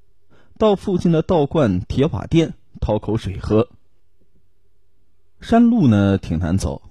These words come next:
他们爬到店门口的时候已经十一点多了。这几个哥们儿都可懵了，赶紧敲门，结果半天没人开。他们感觉有点不对，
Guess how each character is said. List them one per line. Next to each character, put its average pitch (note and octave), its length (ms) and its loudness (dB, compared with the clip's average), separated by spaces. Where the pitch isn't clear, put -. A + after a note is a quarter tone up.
他 C3+ 140 2
们 A#2 160 4
爬 F#2+ 240 -2
到 G2+ 240 2
店 A#2+ 180 0
门 G2 180 0
口 E2+ 200 -6
的 G2+ 120 -2
时 D#2+ 140 -4
候 E2+ 220 -6
已 F#2 200 -2
经 A2+ 220 4
十 A#2+ 220 2
一 C3+ 100 4
点 - 200 -4
多 D#2+ 240 -6
了。 F#2 100 -4
这 D3+ 180 6
几 A#2 100 2
个 A2 140 6
哥 B2+ 180 4
们 A2+ 140 4
儿 G2 100 2
都 B2+ 140 -2
可 - 220 -8
懵 A2+ 260 2
了， - 160 -4
赶 F3 200 2
紧 F2+ 160 -2
敲 D#3 200 -4
门， G2 240 0
结 A#3 180 2
果 F2 200 -2
半 C#3 240 2
天 D3 200 0
没 B2 100 0
人 C3 180 2
开。 D#3 240 2
他 A3 100 2
们 C4+ 100 6
感 G2 160 -6
觉 A#2 140 -4
有 E3+ 140 -2
点 A2+ 200 -6
不 A2+ 60 -8
对， G#3+ 240 -6